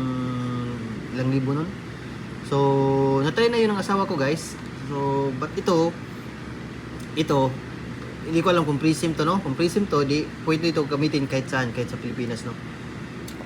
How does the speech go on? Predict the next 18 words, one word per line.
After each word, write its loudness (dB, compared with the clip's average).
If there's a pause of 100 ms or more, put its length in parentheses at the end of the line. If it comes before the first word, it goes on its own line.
There 4
you 6
go! 6 (1200)
Nag-on 0
siya, 6
guys. 4 (480)
So, 4
nakita 8
ko 8
kanina, 8
guys, 4 (480)
Docomo 4
siya, 8
guys, 6
no? 0
Docomo. 2
Ibig -4
sabihin, 2